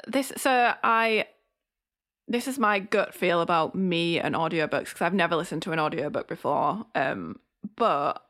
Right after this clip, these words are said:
I don't think I would like it. Like, I like reading books in my own voice,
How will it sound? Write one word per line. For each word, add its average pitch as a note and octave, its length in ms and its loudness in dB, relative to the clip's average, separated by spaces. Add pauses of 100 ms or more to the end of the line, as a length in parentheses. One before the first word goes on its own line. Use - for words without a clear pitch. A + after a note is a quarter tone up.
(140)
I B3+ 160 -2
don't E4+ 240 -2
think C#4+ 200 -4
I C#4 80 0
would C#4+ 160 -4
like B3+ 480 -2
it. - 200 -2
Like, F#3 280 0
I B3 240 2
like G#3+ 600 0 (760)
reading G#3 540 0
books F#3 300 0
in E3+ 100 0
my F3 200 2
own E3 140 0
voice, F3 500 -2